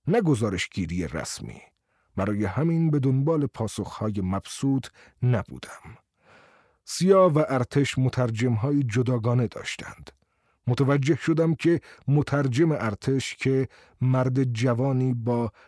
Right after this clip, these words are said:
یونیفرم خدمت و تیشرت خاکی بود، با اظهار نظرهایش صحبت‌های جورج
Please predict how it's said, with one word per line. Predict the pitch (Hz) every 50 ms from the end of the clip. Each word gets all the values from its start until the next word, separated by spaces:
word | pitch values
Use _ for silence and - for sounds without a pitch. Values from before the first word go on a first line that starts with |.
| _ -
یونیفرم | 123 135 - 120 120 117 - - 139 139 135 135 131
خدمت | 117 - - 123 117 117 120 117 104 - - - 110 104
و | 107 110 110 110 - - - - - -
تیشرت | - - 131 - - 175 185 147 - - 147
خاکی | 127 - - - 98 90 - - 95
بود، | 71 87 131 165 175 165 156 - - - - _ -
با | 123 135 147 147
اظهار | - 160 135 123 113 135 151 165
نظرهایش | 160 151 151 151 131 151 147 139 - - 190 202 226 196 143 -
صحبت‌های | - - 135 123 - - 117 113 - - - 131 131 127 123
جورج | 117 107 104 113 135 143 147 156 165 147 135